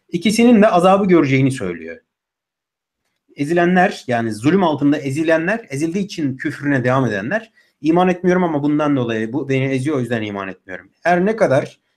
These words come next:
ezilsen bile iman etmemeye sebep olamaz demek bu.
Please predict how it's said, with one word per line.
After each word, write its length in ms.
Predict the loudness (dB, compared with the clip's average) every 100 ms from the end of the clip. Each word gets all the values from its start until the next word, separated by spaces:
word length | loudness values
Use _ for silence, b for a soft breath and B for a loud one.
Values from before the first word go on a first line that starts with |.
| -6
ezilsen 480 | -2 -2 -2 -2 0
bile 140 | 0
iman 320 | 0 0 0
etmemeye 480 | 0 0 -2 0 -2
sebep 280 | -4 -4 -2
olamaz 420 | 0 0 0 -6
demek 280 | -12 -12 -12
bu. 200 | -14